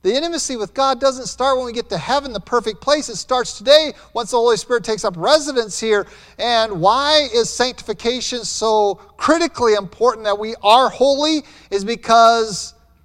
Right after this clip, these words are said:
we have Holy Spirit residing in us. The intimacy has already begun. It's always a little disconcerting when I hear Christians say, "Well, I don't know about that."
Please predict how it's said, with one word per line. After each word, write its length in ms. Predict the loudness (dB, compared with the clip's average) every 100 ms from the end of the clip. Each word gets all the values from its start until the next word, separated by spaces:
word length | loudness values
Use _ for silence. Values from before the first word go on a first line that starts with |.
| _ -10
we 180 | -4 0
have 400 | 4 4 4 0
Holy 580 | -20 _ 6 6 6
Spirit 580 | 0 -6 -4 2 2 2
residing 640 | 0 0 4 4 4 -2 -6
in 120 | -10
us. 720 | -12 -12 -10 -10 -10 -12 -16 _ _ _ _ -4
The 140 | 4
intimacy 400 | 4 4 -4 -2
has 120 | -2 -2
already 200 | -2 -4
begun. 760 | -2 4 6 6 4 -2 -10 _ _ _ _ _ _ _ _ _ _ _ _ _ _ _ _ _ _ _ _ _ _ _ _ _ _ _ _ _ _ _ _ _ _ _ -18
It's 160 | -4 2
always 460 | 4 4 2 0
a 60 | -2
little 360 | -4 -4 -6 -12 _ _ _
disconcerting 880 | -4 -4 -4 -4 2 4 4 0 -8
when 100 | -6
I 160 | -4 -4
hear 180 | -6
Christians 400 | -6 -8 -8 -8
say, 120 | -6 -6
"Well, 160 | -2
I 320 | 0 0 0
don't 300 | -2 -6 -10
know 180 | -4 -4
about 300 | -2 -6 -6
that." 260 | -10 -14